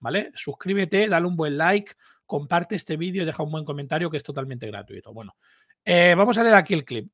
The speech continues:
Rocío Flores reapareció este sábado como presentadora de un congreso de uñas. Sí, de uñas en Barcelona. O sea, aquí ya está menospreciando aquí el trabajo de las uñas, o sea, porque ya cuando dice lo de las uñas, vale,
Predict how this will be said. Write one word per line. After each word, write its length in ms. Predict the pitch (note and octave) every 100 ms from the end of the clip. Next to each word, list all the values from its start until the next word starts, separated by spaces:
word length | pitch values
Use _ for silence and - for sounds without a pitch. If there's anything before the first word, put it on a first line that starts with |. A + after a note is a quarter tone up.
| -
Rocío 400 | D#3 F#3 A#3+ B3+
Flores 320 | A3+ B3+ B3+
reapareció 580 | G3+ E3 D#3+ C#3+ E3+ D3
este 260 | G#3+ - -
sábado 380 | F#3 F3+ G3
como 240 | F#3 C#3+ C#3
presentadora 720 | D3+ C#3+ D#3 C#3+ C#3 G3 E3+
de 80 | E3+
un 100 | G3
congreso 460 | D#3 D3 F#3 -
de 160 | C#3 A#2+
uñas. 460 | F3 B2+ G2+ - _ _ _ _
Sí, 440 | - - A3 - _
de 180 | D3 D3
uñas 400 | F#3 G#3 C#3+ A2+
en 100 | C#3
Barcelona. 540 | C3+ B2+ C3 C3 G#2 _ _ _ _ _ _
O 100 | -
sea, 160 | - D3+
aquí 340 | D3 G3+ G#3+
ya 140 | G3+
está 240 | G3+ - E3
menospreciando 800 | F#3+ D3 - A2+ - A2 C#3 E3
aquí 240 | A2+ G#2
el 120 | D#3
trabajo 360 | D3 G#2 G#2 C3+
de 80 | C3+
las 180 | -
uñas, 320 | A#2 A3 G2+ A2
o 60 |
sea, 440 | A2 A#2+ G2 F#2 A2 _ _ _ _
porque 300 | - C3 B2
ya 260 | B2+ D3+ G3
cuando 220 | D#3 C3+
dice 180 | C#3+ G3
lo 80 | A3+
de 60 |
las 180 | D3+ B2
uñas, 260 | F3 F#3 C3
vale, 260 | A#2 B2